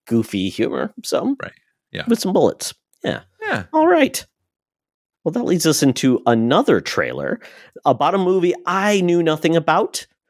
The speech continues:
Speaker 1: I just knew there was a movie with Bill Skarsgård, and it says he's buff, and the movie is called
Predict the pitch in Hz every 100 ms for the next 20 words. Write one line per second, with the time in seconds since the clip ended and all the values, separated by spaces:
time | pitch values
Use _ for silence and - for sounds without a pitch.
0 | _ - 139 135 139 139 131 120 117 120
1 | 135 127 98 85 95 _ - 127 170 -
2 | 151 151 196 190 226 254 254 311 - _
3 | _ _ - 151 147 135 123 143 123 120
4 | 110 110 170 359 - - _ _ 123 127
5 | 123 143 135 - 127 117 113 113